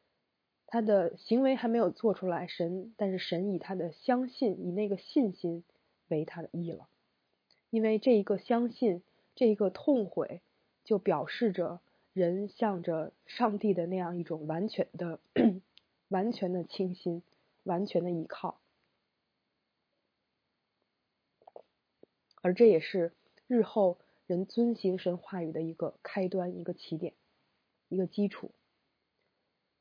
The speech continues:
而所罗门王作为代表神来治理属神的以色列民，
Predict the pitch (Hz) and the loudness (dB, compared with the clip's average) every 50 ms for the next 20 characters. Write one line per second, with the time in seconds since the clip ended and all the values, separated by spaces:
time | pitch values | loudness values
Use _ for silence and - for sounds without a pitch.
0 | _ _ _ _ _ _ _ _ _ _ _ _ _ _ _ _ - 214 226 226 | _ _ _ _ _ _ _ _ _ _ _ _ _ _ _ _ 0 0 0 4
1 | - 226 226 240 247 254 254 247 226 202 202 214 226 226 - 226 208 202 202 - | 6 4 6 6 4 4 4 4 4 4 4 2 2 6 6 6 6 6 2 2
2 | 226 208 180 185 165 - - - 180 165 170 185 208 214 - 185 180 185 - - | 0 0 0 -2 -2 -4 -4 -2 0 0 0 -2 -4 -4 -2 0 0 0 2 2
3 | 202 180 185 190 - - 175 160 - - 170 170 196 202 170 156 - 185 185 202 | 2 2 2 0 0 -2 -4 -4 -2 -4 -4 -2 -2 -2 -2 -2 -2 -2 0 0
4 | 196 170 165 160 160 160 165 175 | 0 0 -2 -4 -8 -8 -10 -12